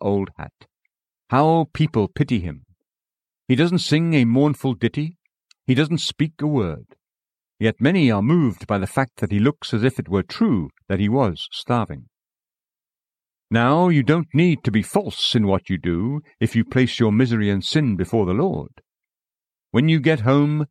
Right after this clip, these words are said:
kneel at your bedside and say, "Lord Jesus, I cannot pray,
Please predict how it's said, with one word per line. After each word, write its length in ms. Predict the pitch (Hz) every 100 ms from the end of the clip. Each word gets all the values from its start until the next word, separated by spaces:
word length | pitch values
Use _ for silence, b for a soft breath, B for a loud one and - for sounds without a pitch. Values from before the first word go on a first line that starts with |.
| _
kneel 300 | 90 117 139
at 120 | 135
your 120 | 127 104
bedside 560 | 110 - 113 107 107
and 160 | 92 -
say, 380 | 110 107 107 98 _ _ -
"Lord 340 | 98 135 147
Jesus, 500 | - 127 120 127 - -
I 140 | 107
cannot 460 | 120 - 131 90 -
pray, 400 | - 95 78 -